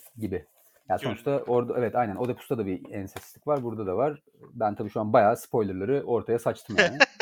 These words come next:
Speaker 2: <laughs>
Speaker 1: Neyse, yazarız açıklamada.
Speaker 2: <laughs> Benim, benim de son notum, yani şöyle bir liste yapılsa bu hangi filmlerin remake'i olmamalı diye Oldboy yazarım.
Speaker 1: Ah,
Speaker 2: Ama
Speaker 1: oraya mı
Speaker 2: Spike,
Speaker 1: geldik?
Speaker 2: Spike Lee amcamız,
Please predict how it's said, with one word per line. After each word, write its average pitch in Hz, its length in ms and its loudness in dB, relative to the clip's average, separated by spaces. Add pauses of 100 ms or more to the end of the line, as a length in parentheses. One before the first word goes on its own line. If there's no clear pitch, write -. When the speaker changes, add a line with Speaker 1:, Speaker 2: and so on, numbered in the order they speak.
(100)
Speaker 2:
<laughs> - 300 -8
Speaker 1:
Neyse, - 260 -4
yazarız 139 340 4
açıklamada. 113 360 -2
Speaker 2:
<laughs> - 640 0
Benim, 202 240 6 (420)
benim 220 180 0
de 214 100 2
son 208 340 -4
notum, 190 360 -8 (400)
yani 151 360 8 (320)
şöyle 214 340 -2
bir 196 60 -12
liste 190 260 -4
yapılsa 151 460 -2
bu 147 40 -10
hangi 190 340 0
filmlerin 160 480 -10 (180)
remake'i 151 640 -8 (300)
olmamalı 131 640 -4
diye 147 200 -2
Oldboy 165 420 0
yazarım. 147 500 -2
Speaker 1:
Ah, 131 840 2
Speaker 2:
Ama 185 260 2
Speaker 1:
oraya 113 340 4
mı 104 60 8
Speaker 2:
Spike, 104 60 8
Speaker 1:
geldik? 101 300 2
Speaker 2:
Spike - 800 -2
Lee 190 80 4
amcamız, 135 720 -4